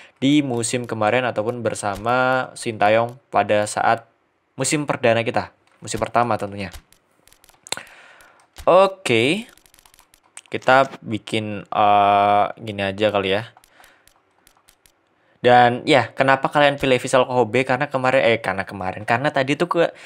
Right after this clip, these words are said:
banyak banget yang komen, "Bang, lawan Vissel Kobe aja biar kita bisa ngelawan Iniesta tuh, legendnya Barcelona." Iya, keren banget. Kita bakal ngelawan Iniesta tuh di laga kali ini.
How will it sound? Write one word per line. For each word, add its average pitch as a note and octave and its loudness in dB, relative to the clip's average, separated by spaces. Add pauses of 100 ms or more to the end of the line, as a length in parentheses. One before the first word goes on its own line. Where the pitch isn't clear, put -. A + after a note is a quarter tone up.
(180)
banyak B2 2
banget B2+ 4
yang C#3 -2
komen, D3 -2
"Bang, C3 0 (880)
lawan B2 2
Vissel C3 0
Kobe C3 2
aja C3+ 2
biar A#2 0
kita B2 -2
bisa A#2+ -6
ngelawan A2+ 0
Iniesta A#2 0
tuh, A2 -6 (880)
legendnya A2+ -2
Barcelona." A2 -2
Iya, C3+ -2
keren A#2 -4
banget. C#3 -4 (320)
Kita C3 -2
bakal A2 0
ngelawan A2 4
Iniesta B2+ -4
tuh B2+ -6
di A2+ -6
laga G#2+ -2
kali A#2+ -2
ini. B2+ -8